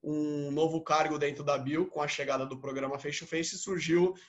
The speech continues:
o, o líder técnico. Que assim que surgiu o líder técnico, passado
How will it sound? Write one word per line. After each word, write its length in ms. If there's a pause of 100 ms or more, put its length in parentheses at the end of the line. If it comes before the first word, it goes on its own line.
(140)
o, 840
o 40
líder 280
técnico. 640 (600)
Que 100
assim 240
que 60
surgiu 280
o 40
líder 300
técnico, 440
passado 480